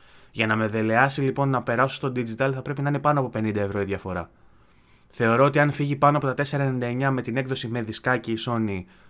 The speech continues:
θα, θα φάει πολύ ξύλο στο, στα social media και από την κοινή γνώμη, θα φάει ξύλο, γιατί ουσιαστικά θα πουλάει ακριβότερα μια κονσόλα η οποία είναι υποδέστερη σε τεχνικά χαρακτηριστικά. Ε,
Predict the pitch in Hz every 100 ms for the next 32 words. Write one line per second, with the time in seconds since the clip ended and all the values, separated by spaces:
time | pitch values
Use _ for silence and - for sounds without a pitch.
0 | - - - 113 117 - 113 - 131 127
1 | 117 120 - 120 107 98 95 95 95 92
2 | 92 92 92 90 92 92 107 117 110 104
3 | 107 104 101 95 101 - 98 95 107 104
4 | 107 101 101 101 117 110 113 107 110 101
5 | 120 139 - - - 107 110 113 107 139
6 | 135 123 123 123 131 127 120 123 127 123
7 | 123 131 127 117 127 127 120 127 127 143
8 | 117 117 120 120 104 107 101 101 98 98
9 | 98 92 92 92 - 95 120 - _ _
10 | _ _ _ - _ - _ _ _ 117